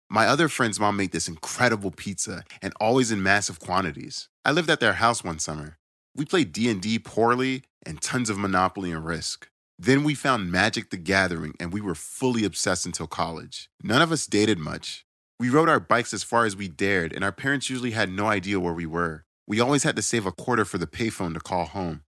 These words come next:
Other than being in school, we spent huge portions of our time being unsupervised.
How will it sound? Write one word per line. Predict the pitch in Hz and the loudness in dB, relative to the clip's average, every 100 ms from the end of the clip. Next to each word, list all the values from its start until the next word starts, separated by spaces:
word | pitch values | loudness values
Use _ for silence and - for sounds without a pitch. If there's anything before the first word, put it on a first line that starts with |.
| - | -2
Other | 143 190 | 4 4
than | 196 | 2
being | 151 156 131 | 2 2 2
in | 95 | 0
school, | - - 127 123 | -2 0 2 2
we | 107 | 2
spent | 123 - 180 | -2 -2 -4
huge | - - 135 147 - | -4 -4 -2 -2 -4
portions | 131 135 - 120 | 0 0 0 -6
of | 98 | -2
our | 92 | -2
time | - 107 90 | 0 -4 -2
being | 101 | -2
unsupervised. | 90 80 - 113 143 82 78 80 82 | -2 -2 -6 -4 -6 -6 -8 -10 -12